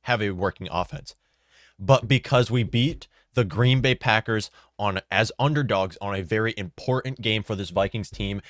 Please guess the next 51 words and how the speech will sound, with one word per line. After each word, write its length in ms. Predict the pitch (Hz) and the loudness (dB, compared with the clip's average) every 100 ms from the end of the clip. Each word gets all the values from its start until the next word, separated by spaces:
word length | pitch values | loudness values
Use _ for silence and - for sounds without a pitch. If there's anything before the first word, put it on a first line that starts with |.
| - _ _ _ - | -20 _ _ _ -2
And 100 | 107 | 4
we're 120 | 110 | 4
gonna 140 | 98 | 4
talk 200 | - 98 | 2 0
about 160 | 95 90 | 2 2
all 80 | 92 | 2
this 200 | 87 - | 0 -6
on 120 | 90 | -6
today's 280 | 92 90 85 | -2 -2 -2
episode 380 | 85 78 - 90 | -6 -6 -4 -2
of 140 | 98 117 | 0 0
Morning 220 | 120 120 | 2 2
Kickoff. 320 | 131 120 120 - | 2 4 2 2
We're 100 | 113 | -4
gonna 140 | 107 | -4
talk 160 | 110 104 | -2 -4
about 240 | 98 95 | -4 -4
both. 240 | 95 92 - | -2 -4 -6
We're 120 | 104 | -6
gonna 200 | 95 90 _ _ 135 | -4 -6 _ _ 2
recap 360 | 190 - 131 | 2 4 2
the 80 | 127 | 2
game, 200 | 117 117 123 | 0 0 0
and 80 | |
we're 80 | 123 | 0
gonna 160 | 120 113 | 0 0
talk 240 | - 101 | 0 0
about 240 | 87 98 - | 0 -2 0
playoff. 480 | 117 110 85 - - _ _ _ _ _ _ _ _ - - | 2 2 2 -2 -20 _ _ _ _ _ _ _ _ -18 -16
It's, 260 | - 175 - | -6 -6 -2
it's 200 | 147 143 | -4 0
time 220 | 160 156 | 4 4
we're 60 | 147 | 4
talking 260 | 139 123 | 4 4
about 160 | 113 101 | 2 2
playoffs. 460 | 90 78 73 - - _ _ | 0 -2 -6 -14 -18 _ _
We 120 | 143 139 | -6 4
talked 200 | 139 139 | 4 4
about 180 | 127 | 2
it 80 | 120 | 4
after 220 | 113 - | 2 2
the 60 | 107 | -6
Chargers 400 | - 101 95 98 | -2 0 0 -4
game, 180 | 104 95 | -4 -4
but 120 | 98 | 0
now 200 | 107 107 | 2 2
we're 140 | 101 | 2
in 180 | 98 104 | 0 -2
the 80 | 95 | -4
playoff 340 | - 98 92 | -2 0 0
picture, 380 | - 92 - 87 | 0 -8 -4 -6